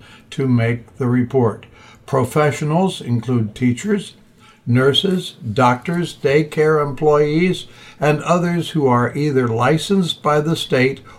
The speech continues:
or work in a facility licensed or operated by the state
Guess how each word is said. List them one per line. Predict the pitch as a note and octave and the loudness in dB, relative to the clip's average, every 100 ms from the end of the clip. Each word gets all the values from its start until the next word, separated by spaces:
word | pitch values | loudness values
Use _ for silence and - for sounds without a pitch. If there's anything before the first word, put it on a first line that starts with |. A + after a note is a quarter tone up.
| - | -2
or | C#3 C#3+ | 2 4
work | B2+ B2 E3+ E3+ - | 4 4 4 0 -6
in | D3 | -4
a | D3 | -4
facility | C3+ C#3 - F3+ F3 B2+ B2+ B2+ | -4 -6 -4 -2 0 2 2 2
licensed | A#2 C#3+ F#3 - C3 C#3 C#3+ | 2 2 2 0 -2 -4 -6
or | - B2+ C3 B2+ | -2 0 0 0
operated | C#3+ F#3 - C3 B2 A#2+ A2 | -4 -6 0 2 2 0 -2
by | D3 B2+ | -2 0
the | B2 A#2+ | 0 -2
state | - B2 C#3+ | -4 -4 -4